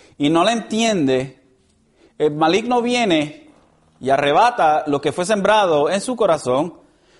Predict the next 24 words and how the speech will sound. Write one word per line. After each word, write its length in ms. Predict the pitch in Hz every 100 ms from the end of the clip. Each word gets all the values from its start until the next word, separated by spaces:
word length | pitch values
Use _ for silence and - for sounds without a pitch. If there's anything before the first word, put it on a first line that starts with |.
| _
Este 320 | - 170 214 220
es 100 | 220
aquel 300 | 202 220 220
en 160 | 202
quien 320 | 196 190 185
se 180 | 185 180
sembró 320 | 165 165 170
la 120 | 202 220
semilla 520 | 240 220 254 202 170
junto 800 | 151 226 233 170 160 151 - _ _ _ _ _ _ _ _
al 180 | - -
camino". 420 | - 294 - - - _ _ _ _ _ _ _
So, 300 | - 139 -
estas 220 | - 269
personas 720 | 269 240 277 262 180 165 - - _ _ _ _ _ _ _ _ _ _ _ _ _ _ _ _ -
tienen 340 | 202 262 254
un 420 | 247 247 240 - _ _ -
un 160 | 220 226
terreno 600 | 214 214 240 226 202 - -
súper 460 | - - 285 233 240
duro, 280 | 262 233 165
es 80 |
como 220 | 185 240 240
tirar 680 | 202 208 233 220 185 -